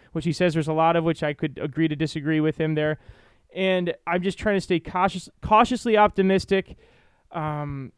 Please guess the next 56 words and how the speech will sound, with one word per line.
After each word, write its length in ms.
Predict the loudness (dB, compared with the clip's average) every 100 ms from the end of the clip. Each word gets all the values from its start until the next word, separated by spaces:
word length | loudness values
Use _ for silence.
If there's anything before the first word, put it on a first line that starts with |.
| -4
but 300 | 2 2 0 -6
again, 260 | -2 0
it, 160 | 0 -2
it's, 300 | 0 -2 -2 -2
it 60 |
has 120 | 0
a 80 | 0
lot 300 | 2 4 4
to 80 | 2
do 120 | 0
with 100 | 0
the 60 | 0
fact 300 | -4 -6 -4
that 100 | -4
I 60 |
reli-, 560 | -4 -6 -6 -6 -10 -12
or 60 | -12
excuse 180 | -8
me, 60 | -4
I 40 |
lived 240 | 2 4 4
this 180 | 0 0
once 240 | -2 -2
with 160 | -4 -4
Pegula, 520 | 0 4 4 4 0 -6 _ _
but 100 | -2
it's 140 | -2 -2
awesome. 320 | 2 2 4 0
Like 120 | -2
right 240 | 0 4
away, 300 | 6 8 6
Stroman, 500 | 4 0 2 4 6
who 240 | 4 4 0 -8
I 400 | -2 2 0 -2 -10
have 280 | -2 0 2
my, 500 | 0 0 0 0 -4 -10 _ _ _ _
my 140 | -6 -2
thoughts 320 | 2 2 2
on 140 | -2
Stroman 420 | -2 0 2 2
as 80 | 0
a 80 | -2
person, 640 | 0 4 4 4 0 0 -6
but 320 | 2 4 4 -2 _ _ _
objectively, 640 | -2 4 4 4 2 0 2
he 100 | 4
was 140 | 4
the 100 | 0
second 380 | 0 0 0 4
best 260 | 4 2
pitcher 300 | 0 0 2
about 260 | 2 4 4
to 60 | 2
hit 180 | -2 -2
the 80 |
market. 420 | 0 0 -2 -8